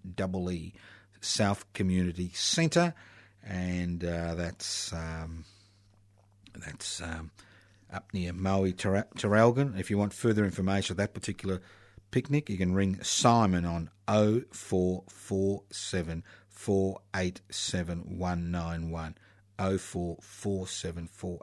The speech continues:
eight seven one one nine one. Listen to the Anarchist World This Week, broadcast across Australia on the Community Radio Network. And don't forget,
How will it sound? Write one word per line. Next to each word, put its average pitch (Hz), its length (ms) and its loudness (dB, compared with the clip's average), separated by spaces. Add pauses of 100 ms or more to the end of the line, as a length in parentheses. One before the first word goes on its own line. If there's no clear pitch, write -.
eight 90 200 -8
seven 87 400 -10 (380)
one 90 520 -4 (1300)
one 87 300 -4
nine 82 320 -6
one. 80 200 -8 (580)
Listen 120 140 -2
to 117 40 2
the 107 60 4
Anarchist 101 340 0
World 98 220 2
This - 220 -4
Week, 120 300 -2
broadcast 90 600 -2
across 92 320 -6
Australia 117 480 0 (240)
on 104 120 -2
the 92 80 0
Community 98 680 0 (180)
Radio 85 580 -2 (180)
Network. 90 320 -2
And 92 100 0
don't 120 220 6
forget, 120 380 4